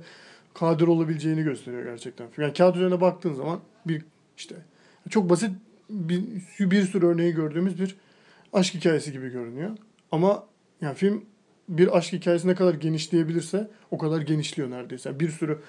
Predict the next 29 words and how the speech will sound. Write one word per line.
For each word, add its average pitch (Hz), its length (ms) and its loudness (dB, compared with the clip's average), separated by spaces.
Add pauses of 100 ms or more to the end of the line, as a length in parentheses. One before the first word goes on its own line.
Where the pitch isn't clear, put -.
(160)
farklı 156 300 2
alana 156 300 2
doğru 135 200 -2
açılıyor 123 400 -6 (340)
film. 151 300 -8
Hem 156 160 -4 (340)
işte 151 300 -2 (240)
sanatın 160 680 0
nasıl 160 220 -4
işlediğine 165 500 -2
dair, 160 300 -2
hem 160 180 -2 (360)
ilişkilerin 165 600 0
nasıl 170 240 -2
işlediğine 170 420 0
dair, 170 300 2
hem 165 200 -4
yani 160 180 -4
sinemanın 170 580 2 (380)
en 180 160 8
temel 170 280 0
şeyi 175 260 4
olan 170 380 0
bakmak, 165 420 0
görmek 165 380 2
ilişkisine 160 580 -2
dair, 160 360 2 (640)
yani 160 300 0
böyle 175 200 4